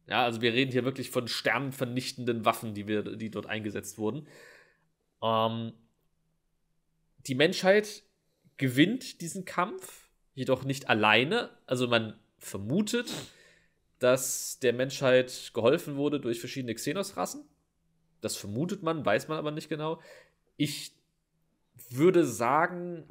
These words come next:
jein, eventuell vielleicht. Warum? Naja, die Menschheit war zu dem Zeitpunkt die größte Macht in der Galaxis.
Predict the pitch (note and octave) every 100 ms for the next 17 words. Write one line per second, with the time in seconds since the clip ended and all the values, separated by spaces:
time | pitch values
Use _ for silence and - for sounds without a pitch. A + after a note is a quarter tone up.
0 | - B2+ A2+ A#2+ C#3+ F#3 F#3 F3 C3 C#3+
1 | D#3 - C#3 C3+ D#3 D#3 B2 A2+ B2 E3+
2 | G3 G3+ - G#2 A#2 G#2+ A2+ D#3+ F3+ F3
3 | D#3+ B2+ - C#3 C3 C#3+ C#3 D#3 D3+ C#3
4 | - - _ _ - B2 C#3 D#3 E3 C#3
5 | C#3 C#3+ C#3+ D3+ D3+ D3 D3 D#3 C#3+ -
6 | B2+ C3+ C#3+ C3+ - B2 A2+ C#3 D#3 -
7 | B2+ A#2 A#2+ - A2 G2+ G2+ E2+ F2+ -
8 | - - -